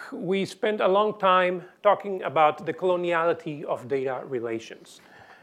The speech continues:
And so right now, we only have time to give you one example of this kind of transhistorical comparison that we do in chapter three. So, uh, I want to start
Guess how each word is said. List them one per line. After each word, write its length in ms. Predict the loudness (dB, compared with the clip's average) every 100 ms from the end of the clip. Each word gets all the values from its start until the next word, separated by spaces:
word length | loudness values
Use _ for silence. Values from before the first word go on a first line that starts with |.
| _
And 440 | -4 -2 0 -2
so 140 | 4 8
right 200 | 8 8
now, 540 | 4 2 2 -2 -6
we 140 | -4 -2
only 140 | -2
have 160 | -4 -2
time 180 | -2
to 80 | -4
give 180 | -8 -8
you 140 | -6
one 240 | -2 -2 -2
example 540 | -6 -6 -6 -6 -12 -16 _ _ _
of 240 | -4 -4 -6
this 160 | -8 -6
kind 200 | -6 -6
of 100 | -2
transhistorical 840 | 0 0 -2 -2 0 2 0 -2
comparison 600 | -6 2 4 4 0 -12 -20 _ _ _ _ _ -14
that 200 | -12 -10
we 120 | -10
do 300 | -6 -4 -4
in 180 | -6 -10
chapter 480 | -10 -14 -8 -6 -6
three. 300 | -6 -8 -8 -12 _ -20 -20 -20 -20 -20 _
So, 640 | -14 4 10 10 12 8
uh, 580 | 8 10 10 10 6 4
I 120 | 2 2
want 180 | 0
to 80 | -4
start 400 | 6 8 8 6